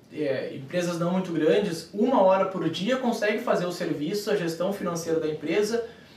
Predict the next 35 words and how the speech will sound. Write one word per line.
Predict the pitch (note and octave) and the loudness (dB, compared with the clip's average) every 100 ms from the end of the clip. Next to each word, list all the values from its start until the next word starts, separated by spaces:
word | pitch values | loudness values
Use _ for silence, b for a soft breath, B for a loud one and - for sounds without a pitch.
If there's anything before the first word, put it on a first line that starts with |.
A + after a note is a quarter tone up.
| B | B
E | A3+ | -4
se | A#3 | -2
fosse | A#3+ D4 D4 C4+ | 2 4 4 2
na | B3 | 2
tua | B3 | 2
empresa, | A#3+ F#3 F3+ D3+ F#3 | 2 2 2 4 4
essa | F#3 - A3 | 4 4 4
uma | C4 C#4+ | 6 6
hora | A#3 A#3 | 6 4
por | A#3 G3+ | 2 0
dia, | E3 E3+ D#3+ - - B B B - | -2 2 2 2 -4 B B B -10
o | G3+ | -6
que | B3+ B3 | -4 2
que | C#4+ | 2
o, | A#3+ | 2
se | A#3+ | 0
fosse | B3 B3 | 4 4
um | C4 | 4
funcionário, | C4 B3 A#3 G#3+ G#3 | 2 0 2 4 4
o | |
que | A#3+ | 2
que | C4 | 0
ele | B3+ | 0
ia | B3+ | 0
ficar | A#3+ A#3 | 2 2
fazendo | A3+ A3 | 2 2
no | G#3+ | 0
restante | G#3+ G#3+ G#3 | 0 0 0
do | F#3 | -2
dia? | E3+ D#3 - B B B B | 2 2 0 B B B B
Então | F#3 G#3 | 2 4
a | |
gente | G#3 B3 C#4+ | 6 4 2
consegue | C#4 B3 G#3 | 0 2 0
fazer, | - G3+ E3+ D#3+ F3+ F#3 - | 2 2 2 2 0 0 -8